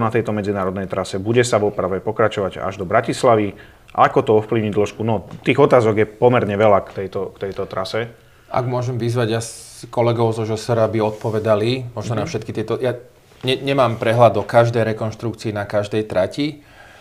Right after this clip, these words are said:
Speaker 2: ale bola tam jedna konkrétna výtka, že prečo len na sto štyridsať kilometrov za hodinu. Tu treba
Speaker 1: Mhm.
Speaker 2: jednoznačne odpovedať, že tie štúdie uskutočniteľnosti robíme aj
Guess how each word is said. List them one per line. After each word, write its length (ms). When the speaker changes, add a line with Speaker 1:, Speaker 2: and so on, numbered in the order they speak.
Speaker 2:
ale 160
bola 240
tam 160
jedna 240
konkrétna 480
výtka, 320
že 160
prečo 400
len 240
na 80
sto 240
štyridsať 480
kilometrov 480
za 240
hodinu. 320
Tu 160
treba 320
Speaker 1:
Mhm. 80
Speaker 2:
jednoznačne 480
odpovedať, 400
že 120
tie 80
štúdie 400
uskutočniteľnosti 880
robíme 320
aj 220